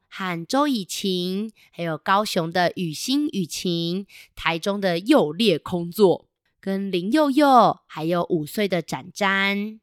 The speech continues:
新竹五岁的 Josie，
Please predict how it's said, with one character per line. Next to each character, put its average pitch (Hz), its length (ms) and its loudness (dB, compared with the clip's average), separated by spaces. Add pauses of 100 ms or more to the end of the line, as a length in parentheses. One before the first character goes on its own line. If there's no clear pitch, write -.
(600)
新 339 380 -2
竹 226 320 2
五 170 220 2
岁 208 240 0
的 175 160 0
Josie， 254 720 0